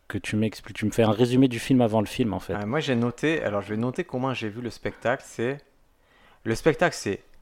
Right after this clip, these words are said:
Speaker 2: au début, c'est, « Voilà ce que je vais dire. » Après, c'est, « Je dis les trucs que je vous avais dit que je dirais. »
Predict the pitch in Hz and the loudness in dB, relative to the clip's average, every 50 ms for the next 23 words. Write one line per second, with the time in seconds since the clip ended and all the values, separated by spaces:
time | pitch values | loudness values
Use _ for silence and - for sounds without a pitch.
0 | - _ _ - 117 120 139 151 147 - - 95 92 87 101 143 180 202 190 - | -20 _ _ -2 0 0 0 0 -2 -4 -6 -6 -6 0 2 4 4 4 4 2
1 | - - 151 127 127 110 98 104 110 127 - - _ _ _ _ _ _ _ _ | -2 -4 -2 0 0 0 0 0 -2 -2 -2 -6 _ _ _ _ _ _ _ _
2 | _ - 113 110 - - 147 - - 104 95 - 147 180 160 185 185 196 175 - | _ -4 -4 -2 -2 -4 -4 -2 -2 -2 0 2 2 2 2 4 2 2 2 2
3 | - 190 151 139 127 123 131 131 117 120 131 139 - 120 104 104 95 107 107 95 | -4 -6 -4 -4 -4 2 2 2 2 2 -6 -6 -4 -2 -4 -2 0 0 0 2
4 | 113 143 156 | 2 0 0